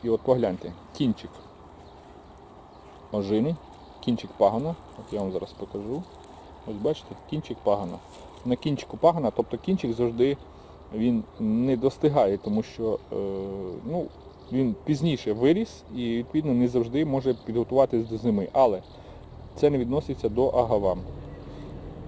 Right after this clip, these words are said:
Бачите, на кінчику росте ягода, росте ожина. Далі. Е, ще один мінус, відносно мінус, це невеликий розмір ягоди. От я вам зараз знайду десь ягідку,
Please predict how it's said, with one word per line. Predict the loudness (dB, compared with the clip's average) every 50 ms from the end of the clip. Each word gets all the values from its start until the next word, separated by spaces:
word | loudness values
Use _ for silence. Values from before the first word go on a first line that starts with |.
| 0 2
Бачите, | 2 2 2 0 -4
на | -4 -4
кінчику | -2 0 0 0 -2 -2 -6 -8 -8 -8 -8 -12 -12 -12 -12 -12 -12 -12 -12 -12 -12 -12 -12 -10 -6 -2
росте | 0 0 0 0 0 0 0 2 2
ягода, | 4 4 4 4 2 0 -2 -6 -10 -8 -6 -6
росте | -4 -4 -2 2 6 6 6
ожина. | 6 6 2 -2 -4 -4 -6 -8 -10 -12 -14 -14 -14 -16 -16 -18 -18 -18 -18 -18 -18 -18 -16 -16 -16 -16 -16 -16 -16 -16 -16 -16 -16 -16 -16 -16 -16 -14 -10 0 4
Далі. | 4 4 4 4 -2 -6 -10 -14 -18 -20 -20 -20 -16 -14 -14 -14 -14 -16 -18 -18 -18 -20 -20 -20 -20 -20 -20 -20 -20 -20 -20 -20 -20 -20 -20 -20 -20 -18 -18 -16 -14 -8 -6
Е, | -4 -4 -6
ще | -6 -10 -12 -2 2 4 6 6
один | 4 2 -2 -4 -6 -8 -6 -2
мінус, | 0 2 2 2 2 2 0 -2 -4 -10 -14 -14 -16 -18 -20 -20 -12 -6 -2
відносно | -2 0 2 2 2 0 0 -2 -6 -6
мінус, | -4 -4 -2 -2 -2 -4 -4 -8 -16 -18 -4
це | 0 2 4 4 4 2 0 -4 -10 -6 -4
невеликий | 0 2 2 2 4 4 2 2 2 2 0 4
розмір | 6 6 6 6 4 2 2
ягоди. | 2 2 0 0 -2 -2 -2
От | -2 0 2
я | 4 4 4
вам | 4 2 2 2
зараз | 2 2 2 2 2 0
знайду | 0 0 0 0 -2 -6
десь | -6 -8 -4 0
ягідку, | 0 2 2 0 -2 -4 -6 -8 -8